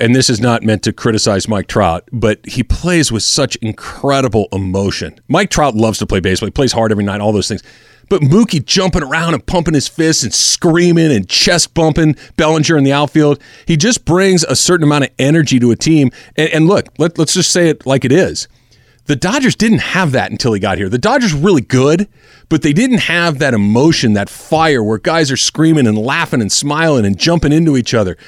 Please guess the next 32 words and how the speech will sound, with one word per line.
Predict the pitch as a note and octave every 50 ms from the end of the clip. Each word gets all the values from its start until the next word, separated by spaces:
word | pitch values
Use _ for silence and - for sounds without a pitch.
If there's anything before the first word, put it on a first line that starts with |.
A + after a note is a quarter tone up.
| - - -
Mookie | C3 F3 C4 C4+ - C#4 E3
brought | A2+ A#2+ G#2+ F#2 -
that | - F#2+ E2+
to | - G2+
this | F2 F2 E2 -
team. | - - E2 D2 - - _ _ _ _ _ -
And | D3+ C#3+
maybe | D3+ F3+ A3 B3+ C4
it's | A#3 - -
just | - G3+ - -
knowing | D3+ D#3 D#3+ E3+ D#3+ C#3+
that | C3+ A#2+ G#2+ - - - - -
Mookie's | - B3+ D#4 D#4 B3 -
got | F#3+ D3
nothing | C3 B2+ C#3 D3 - C3+
to | B2 -
prove | - D3 C#3 A#2
to | A#2
anybody. | B2 C3 A#2+ - A#2+
I | E3+ B3+
got | C#4 F3+ B2 C#3 F3+ A3 E3
one | C3 B2+ A#2
of | G#2
these | G#2 G2 F2+ -
guys. | - G2 G#2 B2 C3 -
Look, | F#3 G#3+ D3
I | C3+ D#3
got | F#3 F3 F#3+ F#3+
a | D3+
World | B2+ B2+ A#2+ A2 -
Series | - B2 A2 G#2 -
ring. | G#2+ G#2+ F#2 F#2+ -